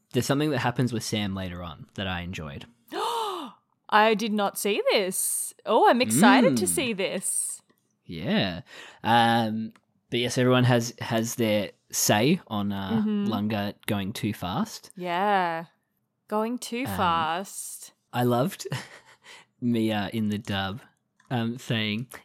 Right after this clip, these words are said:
Speaker 1: "If he wobbles even a little." And I was
Speaker 2: Yeah.
Speaker 1: like, "Wobbles?"
Speaker 2: <laughs> Wobbles. If he
Speaker 1: Wobbles.
Speaker 2: wobbles.
Speaker 1: Like, Mia would say tummy. <laughs>
Speaker 2: Yeah, <laughs> he would.
Speaker 1: Like,
Speaker 2: Yes.
Speaker 1: wobbles.
Speaker 2: My tummy hurts.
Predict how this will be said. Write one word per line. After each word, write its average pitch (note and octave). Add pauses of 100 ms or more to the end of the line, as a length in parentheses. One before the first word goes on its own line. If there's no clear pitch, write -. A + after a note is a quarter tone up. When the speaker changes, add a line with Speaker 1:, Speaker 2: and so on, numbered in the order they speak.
(220)
Speaker 1:
"If -
he G3+
wobbles F3
even G3+
a F#3
little." F3
And C#3+
I -
was A3
Speaker 2:
Yeah. - (160)
Speaker 1:
like, C4+
"Wobbles?" D#4 (260)
Speaker 2:
<laughs> -
Wobbles. E4+ (420)
If F#4
he E4
Speaker 1:
Wobbles. F4+
Speaker 2:
wobbles. D4+ (520)
Speaker 1:
Like, B2
Mia B2+
would C#3+
say A#2
tummy. G#2+
<laughs> - (760)
Speaker 2:
Yeah, D#4+ (200)
<laughs> D4+
he F4+
would. C#4+
Speaker 1:
Like, - (500)
Speaker 2:
Yes. C4+
Speaker 1:
wobbles. G3+ (260)
Speaker 2:
My C#4
tummy E4
hurts. -